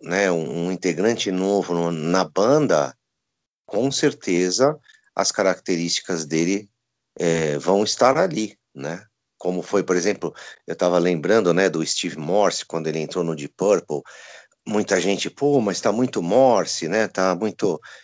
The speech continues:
Não, é porque ele col-, colocou bastante das características dele ali, ele era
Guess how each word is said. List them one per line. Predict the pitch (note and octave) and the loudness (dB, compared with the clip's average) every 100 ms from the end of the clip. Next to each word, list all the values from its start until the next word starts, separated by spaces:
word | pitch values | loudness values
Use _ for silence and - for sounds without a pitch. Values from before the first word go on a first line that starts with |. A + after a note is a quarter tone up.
| _ _ _ - | _ _ _ 0
Não, | D#3+ F#2 | 2 2
é | E2 | 2
porque | F2+ D#2+ F2+ | -2 -4 -2
ele | F2+ A2+ C3+ C#3+ | 2 4 2 2
col-, | - - C#3+ - _ _ _ _ | 0 0 -2 -6 _ _ _ _
colocou | - G#2 F#2+ - G2 | 2 2 2 -2 0
bastante | B2 B2 - G2 G#2+ A#2+ | 2 0 -2 -4 -6 -6
das | B2+ | -6
características | - C3+ C3 - A2 F2 - - C3+ G#2 | -4 -2 -2 -2 -6 -6 -10 -2 -2 0
dele | F#2 G2+ | -2 0
ali, | D3 A2+ G2 | 0 0 0
ele | D2+ | 0
era | D2+ F2 | -2 -4